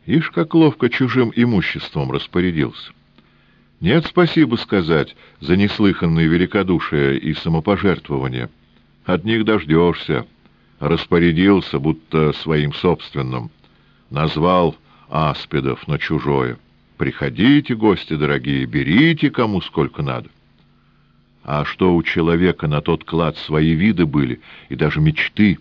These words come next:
на это к гадкому барину Эрасту Петровичу, конечно, положить со всей амуницией. От обиды Скорик был с инженером сух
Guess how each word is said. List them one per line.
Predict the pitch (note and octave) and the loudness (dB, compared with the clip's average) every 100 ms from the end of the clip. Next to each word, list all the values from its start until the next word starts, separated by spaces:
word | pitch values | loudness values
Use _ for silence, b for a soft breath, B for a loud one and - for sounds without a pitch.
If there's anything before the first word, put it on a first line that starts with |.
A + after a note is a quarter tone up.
| _ _ _ _ _ | _ _ _ _ _
на | D2 C#2+ | -6 -2
это | F2 F#2+ F#2 | -2 -2 -4
к | D2 | -2
гадкому | E2+ E2+ - F2 F2 | -2 -2 -2 -2 -2
барину | C#2 B1 D#2+ D#2+ E2 E2 | -2 -2 0 0 0 -2
Эрасту | E2+ C#2 D2 D2+ - | -4 -2 -2 -4 -10
Петровичу, | D#2 D#2 C#2+ C#2+ C#2+ - E2 - B B - | -8 -8 -4 -4 -4 -4 -6 -6 B B -6
конечно, | C#2+ B1+ D2 - D#2+ D#2 - _ b b b _ | -4 -2 -4 -2 -2 -2 -4 _ b b b _
положить | D2 D2 D2+ C#2 C#2+ D2+ | -2 0 0 0 -2 -2
со | - D2+ | -4 -6
всей | D2+ - - C2 | -6 -4 -2 -2
амуницией. | - D#2+ D2+ C#2 B1+ A#1+ - C#2+ A#1+ - - _ _ _ _ _ _ _ _ _ _ _ _ _ _ _ _ _ _ b b b b | -2 -2 0 -2 -6 -10 -6 -4 -4 -8 -20 _ _ _ _ _ _ _ _ _ _ _ _ _ _ _ _ _ _ b b b b
От | - D#2 | -6 2
обиды | F#2+ G2+ D3+ B2 | 4 6 4 2
Скорик | - C3+ C#3 A#2 | 0 2 4 2
был | D#2 A#2+ A#2+ A2+ B B B - | 4 6 6 2 B B B -4
с | F2 | 0
инженером | E2 D2 E2+ F#2+ E2 C#2+ | 0 2 2 4 2 -2
сух | - F#2+ D3 - | -2 4 4 4